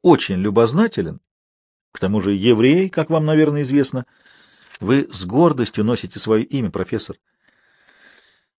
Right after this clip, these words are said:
Тарачини, не колеблясь, подписал ему пропуск на выход. Да, прежде он гордился своим происхождением, но в последнее время стал замечать, что его подпись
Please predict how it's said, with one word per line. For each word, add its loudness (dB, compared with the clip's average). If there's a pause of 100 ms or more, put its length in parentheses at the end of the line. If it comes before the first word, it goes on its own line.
Тарачини, 4
не 0
колеблясь, 4
подписал 2
ему 2
пропуск 0
на 0
выход. -8 (1000)
Да, 4
прежде 2
он 0
гордился 0
своим -2
происхождением, -4 (140)
но -10
в -20
последнее -2
время 0
стал 0
замечать, 0
что -6
его 0
подпись -2